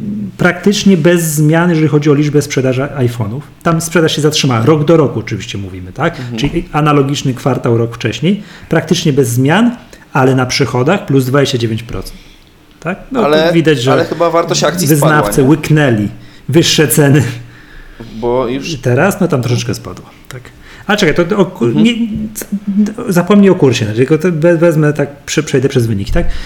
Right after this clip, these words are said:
Speaker 1: Widać, że wyznawcy łyknęli
Speaker 2: Tak.
Speaker 1: wyższe ceny i-, iPhone'ów bez żadnego problemu. To nie, luz, nie?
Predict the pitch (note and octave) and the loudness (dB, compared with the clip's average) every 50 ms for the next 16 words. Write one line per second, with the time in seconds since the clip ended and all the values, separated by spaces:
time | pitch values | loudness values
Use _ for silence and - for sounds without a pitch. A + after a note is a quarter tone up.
0 | - - - G3+ E3 G#3+ G3+ A3 G3 D#3 D3+ D#3 F3+ F3+ E3+ D3 E3+ D#3 D#3+ E3+ | -10 -12 -6 0 2 4 4 4 2 2 2 2 2 4 4 4 6 6 6 6
1 | F#3 F#3+ F3+ F#3 - - F#3 F3 E3 E3+ F3 F3 B2 E3+ E3 C#3+ A#2 A2 G#2 A#2+ | 4 4 2 0 -2 2 4 6 6 6 4 4 4 2 4 4 2 2 2 2
2 | B2 B2 - - A2+ - - A2 G#2+ A#2 B2 A#2+ B2+ C#3+ C#3+ B2 B2 D3 C#3+ C3 | 0 0 0 -2 -2 0 0 0 0 0 2 2 0 2 2 0 0 0 2 2
3 | C3 B2+ - D3+ C#3 C#3 C3+ C3+ D3+ F3+ D#3+ - E3 C#3+ C#3+ B2 C3+ B2 - C3 | 2 2 2 2 2 2 2 2 2 2 2 2 2 2 2 2 0 0 0 -2
4 | G#2+ G2+ G2+ F#2+ F#2+ - - - - _ _ _ _ _ _ _ - - A#3+ G#3 | -2 -2 -4 -6 -10 -14 -18 -20 -20 _ _ _ _ _ _ _ -2 0 2 2
5 | F3 E3+ F#3 F#3 G3 G3+ G3+ G3+ G#3 G#3 - A3 G3+ F3 A#2+ A#2 - - - D#3+ | 2 2 0 0 0 0 0 0 -4 -6 0 2 2 2 2 0 -4 -8 -6 -4
6 | F3 G3 | -2 -2